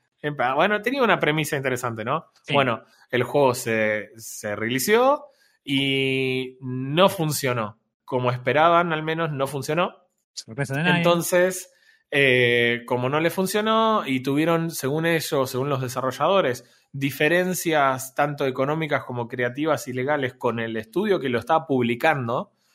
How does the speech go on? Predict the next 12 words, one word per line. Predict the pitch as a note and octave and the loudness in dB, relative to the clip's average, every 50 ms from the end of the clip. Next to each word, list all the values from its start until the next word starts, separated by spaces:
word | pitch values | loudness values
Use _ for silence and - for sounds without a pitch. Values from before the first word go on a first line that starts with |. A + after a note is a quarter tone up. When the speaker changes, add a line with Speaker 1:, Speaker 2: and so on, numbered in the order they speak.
| _ _ - | _ _ -6
Speaker 2:
Ajá. | - D3+ | -4 0
Speaker 1:
entonces, | C#3+ E3+ F3 E3+ D3+ F#3 F3+ F3+ F3 F3 F3 - - - _ _ _ _ _ _ - | 2 2 2 4 4 4 4 4 4 2 -2 -8 -14 -20 _ _ _ _ _ _ -2
eh, | - C3+ C3 B2+ B2+ B2 B2 A#2+ A#2+ A#2+ A#2+ A#2 A#2+ - - | 2 4 6 6 6 6 6 4 4 2 2 0 -4 -6 -6
el | C#3+ C#3+ | -4 -2
juego | - F3+ F3+ F3 | 2 2 2 2
estuvo, | F3+ E3+ E3 E3 D#3 C#3+ C#3 C3+ C3+ | 2 2 4 4 4 4 2 -2 -6
tipo, | C3+ B2 B2+ B2 A#2+ A#2+ | -8 -4 -2 -2 -2 -2
momentáneamente | A#2+ A#2+ B2 B2+ B2+ B2+ C3 D3+ D#3 D3+ D#3 E3 D#3 D3 D3 D3 C3 B2+ - C3 | -2 -2 -2 -2 -2 -2 -2 -2 -2 0 -2 -2 -2 -2 -2 -2 -2 -2 -2 -4
en | C3 B2+ B2 B2 B2 | -4 -2 -2 -2 -2
la | B2 B2+ | -2 0
nada | C3+ D#3 E3 E3 E3+ F3+ | 0 0 2 2 2 2
misma | G3+ F#3 D#3+ E3 D3 D#3 G3+ A#3 - _ | 0 -2 -2 -2 -2 -2 -4 -4 -8 _